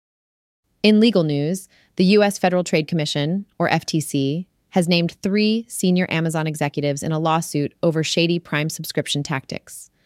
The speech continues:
The lawsuit accuses these Amazon executives of implementing tactics designed to trick people into signing up for Amazon Prime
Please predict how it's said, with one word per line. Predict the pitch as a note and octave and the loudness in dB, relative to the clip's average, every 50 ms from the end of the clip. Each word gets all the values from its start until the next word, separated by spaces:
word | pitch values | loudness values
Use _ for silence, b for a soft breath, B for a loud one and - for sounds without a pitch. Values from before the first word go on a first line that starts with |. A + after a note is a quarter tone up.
| _ _ _ _ _ _ _ _ | _ _ _ _ _ _ _ _
The | - G3+ | 2 4
lawsuit | G#3 G#3+ A#3 A3+ - D4 C4+ | 6 4 4 2 0 0 0
accuses | A#3 - - - A3+ A3 A3+ G3+ G3+ F#3+ F3 E3+ | 0 -4 0 2 2 2 4 4 2 0 2 2
these | F#3 F3 E3 - | 0 0 0 0
Amazon | - E3+ F3 E3+ E3+ E3 D#3 | -2 -2 -2 0 -2 -2 -2
executives | D3+ D3 D#3+ D3+ D3+ - D3+ D3+ D3+ D3+ D3+ | -2 -2 -2 -4 -2 -2 -2 -2 -2 -4 -4
of | - - D#3 - | -4 -6 -4 -2
implementing | - F3+ F#3 - G3 F#3 F3 E3+ E3 D#3+ | 0 -2 0 0 0 0 0 0 -2 -4
tactics | - - E3+ D#3+ - _ - D#3 D3 - - | -2 -2 -2 -2 -2 _ -4 -4 -4 -6 -12
designed | - - F3 D#3+ E3+ D#3+ D#3 D#3+ E3 - | -4 -2 -2 0 0 0 0 0 -2 -4
to | - E3 | -6 -6
trick | - - - A#3 A#3 - | -6 -4 -4 -4 -4 -4
people | - - F#3 E3+ - D#3+ D#3 - - | -2 -4 -4 -2 -2 -4 -4 -4 -4
into | - D#3+ - D#3+ | -6 -4 -4 -4
signing | D3 - - D#3+ E3 E3 D#3+ D3+ | -4 -2 -2 0 0 0 0 0
up | C#3+ - - - | -2 -4 -4 -8
for | - - | -6 -4
Amazon | - D3 C#3+ C#3+ C#3 C#3+ C3+ C#3 | -2 -2 -2 -2 -2 -4 -6 -6
Prime | - - D3 C#3 C3 B2+ C3 C#3 | -6 -4 -4 -2 -2 -2 -4 -4